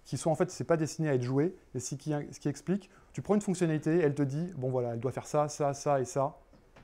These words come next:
et surtout, voilà comment elle se teste. Donc ça, ça continue à être fait. C'est, euh, c'est pas imposé aux équipes, c'est la responsabilité, euh, des Q A dans chaque équipe de continuer à alimenter ces référentiels sur le périmètre fonctionnel de l'é-, de l'équipe.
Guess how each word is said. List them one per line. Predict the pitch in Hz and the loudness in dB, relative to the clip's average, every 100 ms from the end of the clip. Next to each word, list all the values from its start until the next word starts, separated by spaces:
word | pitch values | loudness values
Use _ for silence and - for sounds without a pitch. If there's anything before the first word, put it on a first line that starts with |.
| - | -2
et | 139 | -2
surtout, | - - - 170 185 | 0 -6 -6 -8 -4
voilà | 127 151 | 2 4
comment | 160 147 139 | 4 0 -2
elle | 127 | -4
se | |
teste. | 135 127 - - _ _ _ _ - - - | -10 -12 -16 -20 _ _ _ _ -20 -18 -8
Donc | 139 - | -8 -8
ça, | - 156 | -10 -6
ça | - | -4
continue | 147 139 151 | -4 -2 0
à | 139 | 0
être | |
fait. | - 151 196 - - - - | 2 0 0 -4 -20 -20 -14
C'est, | - 151 147 | -2 4 6
euh, | 139 127 | 6 4
c'est | 117 | 2
pas | 123 | 4
imposé | 170 156 143 131 | 6 6 2 0
aux | |
équipes, | 127 165 240 | 0 0 -2
c'est | - | 0
la | 135 | 0
responsabilité, | 135 160 196 180 160 165 185 196 | 0 -2 0 0 0 0 4 6
euh, | 170 131 | 6 4
des | 139 | -2
Q | 135 175 170 | -2 2 2
A | |
dans | 156 | 2
chaque | 131 156 | -4 -4
équipe | 151 139 202 | -4 -2 -4
de | 147 | -4
continuer | 135 - 233 190 185 | -6 -4 -4 2 4
à | |
alimenter | 165 160 156 190 | 4 2 -2 -6
ces | - | -4
référentiels | 151 151 143 135 208 | -4 -2 -4 -2 -4
sur | - | -4
le | 143 | -4
périmètre | 180 170 175 170 | -2 0 0 -2
fonctionnel | 165 151 156 160 | -6 -4 -2 0
de | |
l'é-, | 147 131 | 0 -2
de | 131 | -4
l'équipe. | 123 - | -8 -16